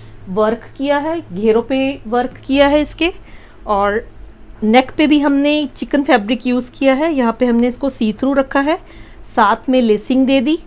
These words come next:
और sleeves पे हमने जो इसका lower था उसका work बचा हुआ था वो हमने sleeves पे दिया, क्योंकि इसका जो lower था वो इस तरह से work वाला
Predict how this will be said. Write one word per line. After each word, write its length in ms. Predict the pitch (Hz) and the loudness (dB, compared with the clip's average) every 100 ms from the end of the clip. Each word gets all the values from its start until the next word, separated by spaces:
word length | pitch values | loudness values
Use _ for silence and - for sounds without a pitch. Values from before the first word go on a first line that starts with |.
| - - - - - | -12 -14 -14 -14 -6
और 240 | 196 208 | -2 -2
sleeves 440 | 208 240 247 285 | -4 -2 0 0
पे 180 | - 330 | 0 0
हमने 500 | 285 269 254 269 269 277 - - 214 | 0 0 0 0 0 -6 -18 -18 -6
जो 120 | 247 | -4
इसका 300 | 247 - 254 | -2 2 2
lower 360 | 208 202 247 | 4 4 4
था 420 | 302 269 240 247 - - - - - - | 2 0 -2 -2 -6 -20 -20 -20 -16 -12
उसका 260 | 269 - | -6 0
work 320 | 285 233 226 220 | 2 4 2 2
बचा 240 | 226 233 254 | 0 2 2
हुआ 200 | 262 262 | 2 2
था 180 | 285 | 2
वो 240 | 269 214 247 | 0 2 0
हमने 300 | 247 240 254 | 0 0 0
sleeves 360 | 254 214 202 | -2 -6 -6
पे 140 | - 254 | -2 -2
दिया, 280 | 226 277 359 | 2 2 0
क्योंकि 380 | 311 240 247 220 - - - | -2 -4 -4 -6 -10 -20 -14
इसका 260 | 233 - 247 | -14 2 2
जो 160 | 226 247 | 6 4
lower 280 | 208 214 | 6 4
था 180 | 208 240 | 4 0
वो 340 | 220 226 240 247 - - - | 2 2 2 0 -6 -10 -8
इस 140 | 247 - | -6 0
तरह 120 | 247 | 0
से 160 | 240 247 | 4 4
work 320 | 202 202 208 | 6 4 4
वाला 500 | 233 226 226 226 | 2 4 4 2